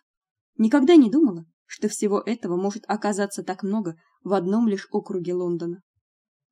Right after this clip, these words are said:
Хватило бы на всю Европу, наверное. О проблеме газета тоже писала,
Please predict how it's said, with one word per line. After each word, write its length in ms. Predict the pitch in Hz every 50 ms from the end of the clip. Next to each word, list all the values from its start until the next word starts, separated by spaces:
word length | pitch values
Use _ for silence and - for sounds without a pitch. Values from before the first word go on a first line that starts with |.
| _ _ _ _ _ _ _ _ _ _
Хватило 520 | - - 226 220 214 220 - 220 208 220
бы 120 | 214 196 202
на 120 | 196 208
всю 180 | - - - 220
Европу, 440 | 226 208 170 170 180 185 - -
наверное. 500 | 196 185 190 175 175 170 175 175 185 202 _ _ _ _ _ _ _ _ _ _ _ _ _ _ _ _ _ _ _ -
О 100 | - 220
проблеме 480 | - 220 220 196 214 294 349 349 311
газета 380 | 226 233 240 226 262 254 - 233
тоже 260 | - 320 330 254 220
писала, 460 | - - 170 - - - - 190 190